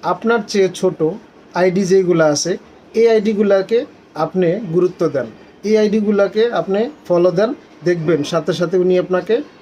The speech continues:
ফলো ব্যাক দিয়েছেন। এবং এই আইডিগুলোর নিচে যারা কমেন্ট করে তারাও কিন্তু ছোট ইউজার। আপনি এই ছোট ইউজারদের কমেন্টগুলোতে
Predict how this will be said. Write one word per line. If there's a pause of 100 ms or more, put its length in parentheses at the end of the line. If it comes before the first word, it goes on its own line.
(120)
ফলো
ব্যাক
দিয়েছেন। (400)
এবং (180)
এই
আইডিগুলোর
নিচে
যারা
কমেন্ট
করে (120)
তারাও
কিন্তু (300)
ছোট
ইউজার। (420)
আপনি (300)
এই
ছোট
ইউজারদের (380)
কমেন্টগুলোতে